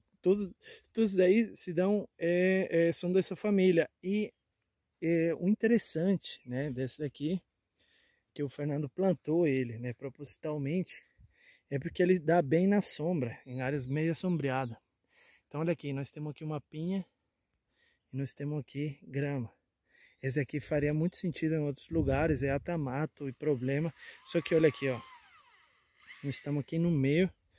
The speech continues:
da praia, tá? Basicamente. Então o Fernando tá fazendo, tá utilizando esses galhos que estão aqui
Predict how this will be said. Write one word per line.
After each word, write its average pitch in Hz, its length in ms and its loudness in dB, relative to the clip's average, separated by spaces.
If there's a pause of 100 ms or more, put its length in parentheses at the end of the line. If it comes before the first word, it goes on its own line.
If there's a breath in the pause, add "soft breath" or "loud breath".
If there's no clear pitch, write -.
(600 loud breath)
da 165 180 6
praia, 123 640 0
tá? 147 160 0
Basicamente. 135 840 -4 (760 loud breath)
Então 160 140 -2
o 160 40 -2
Fernando 151 380 0
tá 160 140 -4
fazendo, 143 580 0 (140)
tá - 80 -8
utilizando 143 540 -4
esses 135 280 -8
galhos 131 380 -2
que - 80 -20
estão 135 200 -6
aqui 143 400 -6